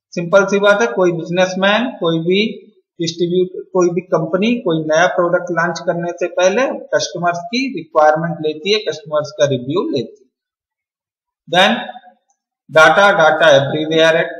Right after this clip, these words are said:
nowadays, सबसे ज्यादा इंपॉर्टेंट है डाटा, जानकारी, इन्फॉर्मेशन। तो ये इन्फॉर्मेशन आती कहाँ है और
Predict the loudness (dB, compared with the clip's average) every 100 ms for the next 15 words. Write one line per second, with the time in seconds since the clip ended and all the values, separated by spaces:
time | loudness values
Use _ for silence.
0 | -18 -20 _ _ 2 4 6 4 0 -4
1 | -6 -6 -2 0 2 0 2 2 2 0
2 | -2 -2 2 2 2 2 2 0 -2 -2
3 | 0 0 2 0 -4 -10 _ _ -10 -8
4 | 0 2 2 0 -2 -4 -6 -6 -8 -8
5 | -4 -2 -2 -6 -6 -4 -4 -4 -6 -4
6 | -4 -6 -16 _ _ _ _ _ -2 -2